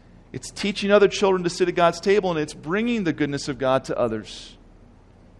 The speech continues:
and proclaiming the goodness of God to others. And I think that God's calling you to be that kind of church. I think you are that kind of church, but it's just a reminder to take that goodness to the table as children of the Father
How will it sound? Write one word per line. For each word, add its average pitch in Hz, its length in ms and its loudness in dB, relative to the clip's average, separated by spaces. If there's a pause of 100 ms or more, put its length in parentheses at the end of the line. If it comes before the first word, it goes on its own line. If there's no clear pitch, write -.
(180)
and 135 100 0
proclaiming 185 680 2
the 143 80 2
goodness 117 380 -2
of 107 140 -10
God 98 300 -2 (180)
to - 180 -10
others. 95 480 -14 (1300)
And 120 140 -2
I 127 60 0
think 127 220 -6
that 123 80 -2
God's 113 260 0
calling 113 340 -6
you 107 120 -6
to 101 40 -6
be 101 160 -6
that 98 160 -6
kind 98 220 -8
of 90 80 -16
church. 104 480 -8
I 101 80 -8
think 107 240 -10
you 104 140 -2
are 120 180 6
that 117 160 -2
kind 110 200 -4
of 95 100 -8
church, 104 380 -6
but 101 120 -6
it's 101 160 -10
just - 180 -14
a 98 160 -4 (500)
reminder 113 640 2 (1300)
to - 80 -14
take 117 280 -4
that 95 200 -4
goodness 110 320 -4
to 98 60 -14
the 95 80 -6
table 113 420 0
as 101 320 -2 (240)
children 147 400 2
of 143 80 -4
the 135 60 -8
Father 98 500 -2